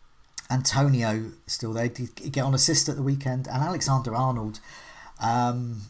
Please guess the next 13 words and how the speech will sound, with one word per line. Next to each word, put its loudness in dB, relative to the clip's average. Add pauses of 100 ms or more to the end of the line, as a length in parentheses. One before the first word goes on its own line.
every 2
week, 0
I 4
wish 0
I -4
captained -10
him. -10 (120)
Every -4
week, -4
he -4
does -2
well. -6
<laughs> -20